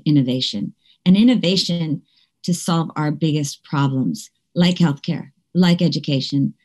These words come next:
like access to electricity and improving agriculture. And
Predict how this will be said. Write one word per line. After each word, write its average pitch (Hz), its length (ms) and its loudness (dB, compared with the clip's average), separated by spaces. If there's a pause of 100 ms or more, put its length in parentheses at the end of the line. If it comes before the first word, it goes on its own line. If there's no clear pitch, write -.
(240)
like 170 380 2 (1300)
access 151 440 -2
to 156 220 2
electricity 143 920 0
and 143 380 2
improving 147 540 2
agriculture. 139 800 -6
And 135 260 0